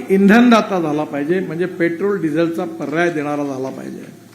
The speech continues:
केवळ इंधनदाता नाही,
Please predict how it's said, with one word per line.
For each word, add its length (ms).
केवळ 300
इंधनदाता 720
नाही, 360